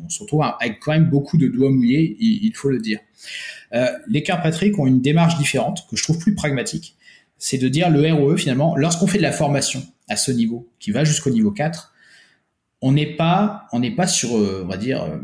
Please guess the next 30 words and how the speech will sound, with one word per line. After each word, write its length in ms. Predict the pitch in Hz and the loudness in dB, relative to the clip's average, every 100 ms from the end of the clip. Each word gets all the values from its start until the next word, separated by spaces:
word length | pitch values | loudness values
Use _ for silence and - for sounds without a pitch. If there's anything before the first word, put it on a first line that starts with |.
| - | -10
des 200 | 113 107 | -8 -6
petites 440 | 101 - - 135 117 | -4 -4 -2 -2 -2
actions 220 | 107 220 | -2 -4
de 40 | |
formation. 380 | - 98 - 107 | -4 -4 -4 -4
Ce 140 | - | -6
sont 120 | - 131 | -4 -2
des 100 | 117 | -2
formations 440 | 143 120 - 131 | -2 -2 -2 -2
à 40 | |
fort 200 | 104 117 | -4 -2
enjeu 320 | 104 104 131 - | 0 0 0 -2
et 80 | 113 | -6
qui, 400 | - 143 156 - _ _ - | -4 0 0 0 _ _ -2
non, 300 | 127 156 139 | 2 2 2
logiquement, 960 | 131 156 165 135 - 131 135 190 - - 95 | 2 4 4 2 0 0 0 0 -2 -6 -10
euh, 300 | 92 82 - | -8 -8 -10
font 340 | - - 190 165 | -6 0 2 2
partie 460 | 151 - - 180 151 | 0 -2 -2 -2 -2
intégrante 480 | 127 139 117 143 151 | -2 -2 0 2 2
d'un 160 | 117 | 0
projet 420 | 104 - 135 110 | -4 -2 0 0
plus 220 | 139 113 107 | -2 0 2
large. 360 | 113 87 - - - - - - - | 2 -2 -8 -18 -20 -20 -20 -20 -8
Et 120 | 113 | 0
donc, 160 | 147 147 | 2 0
ce 80 | |
qui 120 | - 202 | 2 4
nous 200 | 196 143 | 4 4
intéresse, 720 | 135 123 139 220 - - | 0 -2 0 0 -4 -10